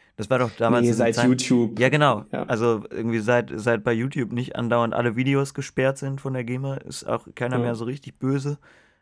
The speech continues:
Speaker 1: Ähm, dann war ja nochmal kurzzeitig dieses Ding mit den Artikel, was war das, Artikel vierzehn?
Speaker 2: Dreizehn.
Speaker 1: Dreizehn. Mit den Upload-Filtern.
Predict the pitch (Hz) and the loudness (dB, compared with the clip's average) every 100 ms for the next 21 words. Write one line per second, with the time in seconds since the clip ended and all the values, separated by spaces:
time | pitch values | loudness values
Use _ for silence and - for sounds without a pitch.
0 | _ - 110 110 107 104 110 113 120 117 | _ -2 0 0 -2 -2 0 2 2 0
1 | 107 139 139 123 117 - 117 110 107 120 | 0 -2 0 -2 -2 -6 -6 -6 -6 -6
2 | 120 117 110 113 107 104 98 - 104 113 | -4 -4 -6 -4 -4 -4 -4 -8 -8 -8
3 | 117 107 98 104 117 113 - 117 113 - | -4 -4 -4 -4 -4 -4 -4 -8 -10 -4
4 | 127 - - 285 - _ _ _ _ _ | -6 -4 -10 -10 -18 _ _ _ _ _
5 | 135 123 143 156 - 107 113 107 110 - | -4 -4 -6 -10 -8 -6 -4 -4 -8 -10
6 | _ 110 110 - 139 151 151 143 - 151 | _ -4 -4 -2 -2 2 0 0 0 0
7 | 143 151 | 0 -4